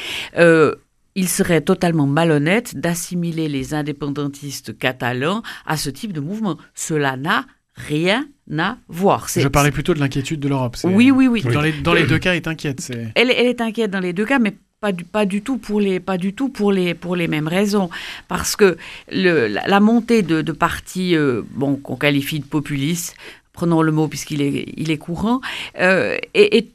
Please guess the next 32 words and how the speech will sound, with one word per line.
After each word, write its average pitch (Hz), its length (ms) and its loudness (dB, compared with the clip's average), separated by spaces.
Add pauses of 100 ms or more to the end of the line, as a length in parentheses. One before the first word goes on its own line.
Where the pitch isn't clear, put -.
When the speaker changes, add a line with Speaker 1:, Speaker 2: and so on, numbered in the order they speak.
(120)
Speaker 1:
suscite 254 500 -2
une, 185 340 2
une, 180 220 -2
une 170 160 -2
crainte 208 460 0
de, 151 240 0
de 156 100 0
repli 180 500 2
général 202 720 4
de, 175 280 4
de 160 180 2
le, 175 320 4
de 160 140 2
l'Europe, 185 560 2 (260)
notamment, 185 720 0 (320)
euh, 82 80 -6
par 180 180 -4
rapport 165 320 -2
à 151 80 -6
son 160 320 -4
action 175 500 -4
dans 156 200 -2
le, 143 400 -2
dans, 151 260 -2
dans 151 200 -2
le 156 100 -2
monde, 214 380 -2
par 170 180 -4
rapport 160 400 -2
à 156 80 0
l'accueil 156 480 0
des, 139 260 -2